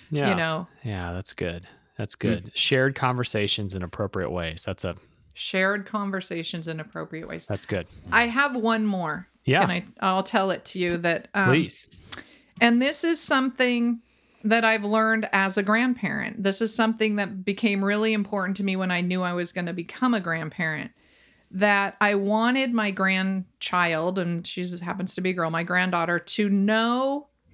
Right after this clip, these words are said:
Speaker 2: me and for me to be able to share insights, wisdom, stories with her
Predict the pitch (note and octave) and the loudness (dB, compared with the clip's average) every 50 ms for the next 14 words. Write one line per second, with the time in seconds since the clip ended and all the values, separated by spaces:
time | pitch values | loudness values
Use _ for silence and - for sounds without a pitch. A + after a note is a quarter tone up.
0 | - - _ - - G3 G3 G#3 A3+ A3 G#3 F#3+ F3+ F3 E3+ F3 F3+ F3+ _ - | -20 -20 _ -4 0 2 4 4 4 4 4 2 2 0 0 -2 -4 -6 _ 0
1 | G3+ G3 F#3+ F#3+ - G#3+ G3+ G3 G3+ G#3+ A3 A3+ A#3 A3+ - A#3 G#3 G3+ G#3 G3 | 2 2 2 2 2 2 2 4 2 2 4 2 2 0 0 -2 0 0 0 0
2 | - - F#3+ F#3 F#3+ F#3+ G3 G3 G3 - G3 F#3 - - - - G#3+ G3+ G3+ G3 | 2 2 2 2 2 0 -2 -2 -2 -4 -4 -4 -2 -2 0 2 2 2 4 4
3 | G3 G3+ G3+ G3 G3+ G3+ _ _ _ _ _ _ _ - _ _ _ _ _ _ | 2 2 2 0 -2 -6 _ _ _ _ _ _ _ -20 _ _ _ _ _ _
4 | _ - - A3+ B3+ C4+ C4+ C4+ B3 B3+ C4 A#3 A#3 A#3 A#3+ A3 - G#3 F#3+ G#3 | _ 0 2 4 4 4 2 2 2 2 2 2 2 2 0 -2 -2 0 2 4
5 | G#3+ G#3+ G#3+ G#3 G3+ G#3+ G#3 G#3 G#3 - - - G#3 G3+ G3+ G#3 G3+ G3 G3+ F#3+ | 4 4 2 0 0 2 2 2 0 0 0 0 2 2 4 4 2 2 2 0
6 | F3+ F#3+ F#3 F3+ A3 C4 D#4 D#4 - - - G#3 F#3+ F#3 F3+ F3+ F3+ F3+ - | -2 -2 0 2 2 2 2 0 -4 -8 -2 0 0 2 2 0 0 -2 -6